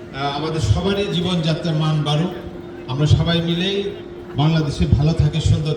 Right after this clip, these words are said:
থাকি, আহ, এবং আমরা সব দিক থেকে পুরো বিশ্বে মাথা উঁচু করে দাঁড়াতে পারি। তো এই, এই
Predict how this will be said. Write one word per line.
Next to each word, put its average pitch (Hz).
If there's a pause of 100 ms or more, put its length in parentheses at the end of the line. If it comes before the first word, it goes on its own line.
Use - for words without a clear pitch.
থাকি, 143 (840)
আহ, 127
এবং 156
আমরা 147 (380)
সব 170 (100)
দিক 175
থেকে 196 (480)
পুরো 160
বিশ্বে 190 (440)
মাথা 151
উঁচু 175
করে 160
দাঁড়াতে 135
পারি। 98 (1800)
তো 147
এই, 185 (120)
এই 190